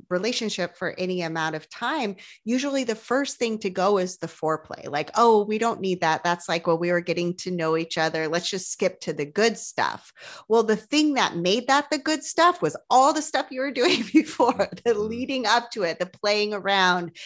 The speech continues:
Speaker 1: the flirting, all of that is what actually made the penetrative sex, as good as it was at the beginning, was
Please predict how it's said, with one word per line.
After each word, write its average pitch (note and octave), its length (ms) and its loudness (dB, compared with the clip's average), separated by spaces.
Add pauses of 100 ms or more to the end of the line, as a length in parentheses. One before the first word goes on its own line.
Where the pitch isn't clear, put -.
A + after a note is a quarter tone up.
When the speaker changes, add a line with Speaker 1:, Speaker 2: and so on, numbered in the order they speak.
(200)
Speaker 1:
the A3 80 2
flirting, G#3+ 680 -2
all A3+ 360 4
of F#3+ 140 -4
that G3+ 320 2
is F3 200 -4
what F3 380 -2
actually F3+ 540 -2
made E3+ 880 -4 (840)
the F3+ 240 2
penetrative G3+ 580 -2
sex, - 480 -8 (160)
as F3+ 280 2
good F#3 360 -2
as F3 180 -4
it F3 140 -4
was A3+ 300 0
at E3 140 -8
the E3+ 60 -8
beginning, D#3 580 -8
was D#3 240 -4